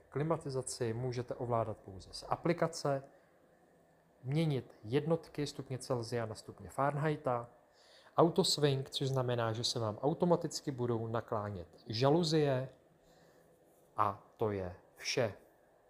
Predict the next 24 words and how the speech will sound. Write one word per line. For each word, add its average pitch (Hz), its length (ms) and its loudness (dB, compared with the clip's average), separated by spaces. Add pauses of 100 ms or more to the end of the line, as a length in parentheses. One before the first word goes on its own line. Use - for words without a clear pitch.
(560)
Takže 101 420 -6
zde 117 160 -4
ještě - 280 -6
vidíme, 135 640 -4 (760)
jak 131 180 -2
je 131 60 4
možné 123 340 -4
nastavovat 101 680 -6 (960)
teplotu. 160 600 2
Pokud 135 360 -6
si - 120 0
dáte 110 480 2
režim 98 640 -4 (840)
chlazení, 147 960 2 (420)
tak 139 200 2
vidíte 127 600 -4 (520)
current 147 340 4
temperature, 170 720 4 (120)
což - 340 -4
je 107 180 0
aktuální 170 800 10
teplota 113 460 4
v 92 60 -8
místnosti, 143 680 2